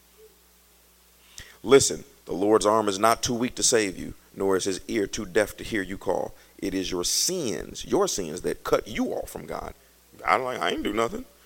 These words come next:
He said, "Because of your sins, he has turned away and will not listen." So, so, so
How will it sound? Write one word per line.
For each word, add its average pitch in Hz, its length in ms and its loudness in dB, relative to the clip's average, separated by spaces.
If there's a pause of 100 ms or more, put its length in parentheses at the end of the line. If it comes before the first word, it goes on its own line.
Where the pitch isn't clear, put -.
(280)
He 135 60 2
said, 117 200 6
"Because 220 360 6
of 120 100 6
your 101 140 4
sins, 90 360 -2
he 110 120 -4
has 95 180 2
turned 123 360 0
away 98 380 0 (300)
and 92 380 -8
will 165 240 6
not 87 340 -8
listen." - 380 -8 (1300)
So, 95 380 2
so, 90 440 0
so 85 460 -2